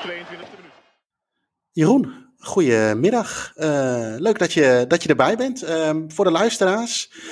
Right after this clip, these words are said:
Speaker 2: zou jij, eh, jezelf even kort, eh, kunnen en willen voorstellen?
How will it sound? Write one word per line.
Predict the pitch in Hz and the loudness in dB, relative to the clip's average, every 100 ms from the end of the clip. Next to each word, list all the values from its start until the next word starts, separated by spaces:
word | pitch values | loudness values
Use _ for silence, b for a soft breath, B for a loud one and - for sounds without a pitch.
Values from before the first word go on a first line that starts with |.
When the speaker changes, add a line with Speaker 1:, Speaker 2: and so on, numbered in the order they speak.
| B B | B B
Speaker 2:
zou | 185 170 | 2 4
jij, | 170 160 | 4 6
eh, | 156 147 139 | 6 4 4
jezelf | 135 160 139 | 2 2 2
even | 120 120 | -2 0
kort, | 123 117 | -2 0
eh, | 113 101 101 101 | 0 2 0 0
kunnen | 170 147 | 2 2
en | 127 | 2
willen | 110 104 | 0 0
voorstellen? | 151 190 220 156 90 | 0 0 2 0 0